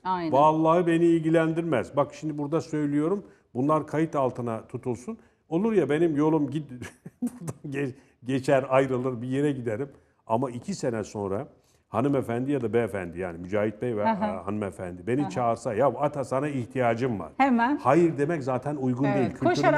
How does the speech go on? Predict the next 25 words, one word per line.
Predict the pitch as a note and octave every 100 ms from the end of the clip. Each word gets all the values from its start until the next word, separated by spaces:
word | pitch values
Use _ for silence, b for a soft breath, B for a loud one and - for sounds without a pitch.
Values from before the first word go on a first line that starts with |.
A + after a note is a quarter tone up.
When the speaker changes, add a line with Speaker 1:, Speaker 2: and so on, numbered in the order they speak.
| D4
Speaker 2:
Kültürümüze | B3 C4+
Speaker 1:
gelirsiniz. | B3+ - F#3
Speaker 2:
Gelirim | A2 C#3+ E3 A3
Speaker 1:
Ama | F4+ G#3+
Speaker 2:
ya. | F#3 F#3 B B
Speaker 1:
bir | G4
Speaker 2:
Çünkü | G4+
ben | F4
Speaker 1:
mecburiyetten | C#4+ - F4 F#4 - G4+ G#4+ G#4
gelmek | E4 C4+ B3 B3 C#4
var, | F4+ G4+
bir | D4+
de | G4
Speaker 2:
Tabii. | F#3+
Speaker 1:
isteyerek | - F4+ F#4 D#4 -
gelmek | G#3 F3+
Speaker 2:
Tabii, | - D#3+
Speaker 1:
var. | -
Speaker 2:
isteyerek | D3 C#3 F3 A#3 G#3+
gelirim | F#3 F#3+ C4+
çünkü | - F#3
ben | D#4+
Speaker 1:
Aynen. | D#3+ D#3
Speaker 2:
şöhretimi, | - C3+ B2+ C3 B2+ B2 G#2+ G2
önümü, | A2+ A#2 G#2+ G2+ A2+